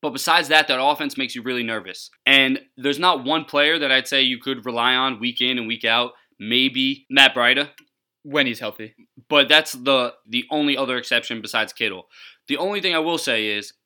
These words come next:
Speaker 1: I wouldn't read into Mullins' huge day against the Raiders. It was against the worst defense in the N F L. But neither of those teams are very exciting from a fantasy perspective.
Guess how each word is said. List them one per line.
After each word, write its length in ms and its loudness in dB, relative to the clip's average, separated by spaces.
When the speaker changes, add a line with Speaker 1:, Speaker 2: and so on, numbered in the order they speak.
Speaker 1:
I 60 6
wouldn't 260 -2
read 140 -2
into 380 -2
Mullins' 640 -2
huge 360 -10
day 240 6
against 340 0
the 240 -2
Raiders. 520 0
It 160 4
was 220 4
against 240 -2
the 80 -6
worst 260 -4
defense 400 -2
in 60 -8
the 100 -2
N 140 -4
F 160 -8
L. 160 -8
But 280 2
neither 240 8
of 60 2
those 180 2
teams 260 2
are 100 2
very 220 2
exciting 420 -2
from 220 -8
a 60 -10
fantasy 400 -2
perspective. 580 -6